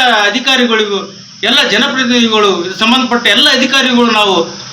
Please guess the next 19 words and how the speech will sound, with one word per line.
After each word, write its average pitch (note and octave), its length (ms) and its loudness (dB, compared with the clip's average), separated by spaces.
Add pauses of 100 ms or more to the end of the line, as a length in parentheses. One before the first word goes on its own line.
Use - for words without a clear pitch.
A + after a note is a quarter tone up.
ಇವತ್ತು G#3 280 0
ನಮ್ರತೆಯಿಂದ D4 520 2
ಬೇಡ್ಕೊಳ್ತಾ B3+ 440 0
ಇದ್ದೀವಿ. C3+ 240 -4 (480)
ಮುಂದೆ C#4 400 0
ಇದೇ A3 100 0
ಇದನ್ನು A#3 440 0
ನೀವು A3+ 240 -2
ಸರಿಪಡಿಸ್ತಾ C4 420 0
ಇದ್ರೆ A#3 260 0
ಮುಂದಿನ C4 340 4
ದಿನದಲ್ಲಿ B3 540 2
ಉಗ್ರ - 440 -4
ಹೋರಾಟಕ್ಕೆ, B3+ 880 0 (300)
ಆ, F3+ 300 -6
ನಾವು E3+ 600 0 (100)
ಸರಿಯಾಗಿದೆ. B3+ 520 0
ಅಖಿಲ B3+ 280 -4
ಕರ್ನಾಟಕ B3 420 2